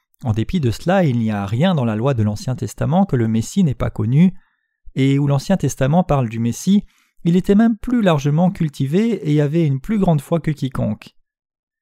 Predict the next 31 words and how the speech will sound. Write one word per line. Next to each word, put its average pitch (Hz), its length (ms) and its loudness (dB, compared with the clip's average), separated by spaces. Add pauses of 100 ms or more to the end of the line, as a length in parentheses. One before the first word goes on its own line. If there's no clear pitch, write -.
(160)
Il 120 100 2
n'y 120 100 0
a 113 60 0
rien 156 220 2
dans 165 100 0
ce - 80 -6
qu'il 120 160 -4
a 110 80 0
dit 170 220 -2
qui - 120 -2
ait 127 40 2
été 117 560 -2
illogique 135 580 0
ou 185 60 0
détaché 139 480 0
de 175 80 0
la 147 120 2
loi 117 180 0
de 107 100 -2
Dieu. 98 440 -12 (2750)
Pourquoi 165 380 0
le 190 120 2
Messie 131 380 -2
a-t-il 131 320 -6
dû 127 160 -4
être 143 260 -2
si 196 360 -2
oppressé, 139 840 -2
humilié 139 760 -2
et 139 120 0
méprisé ? 156 580 0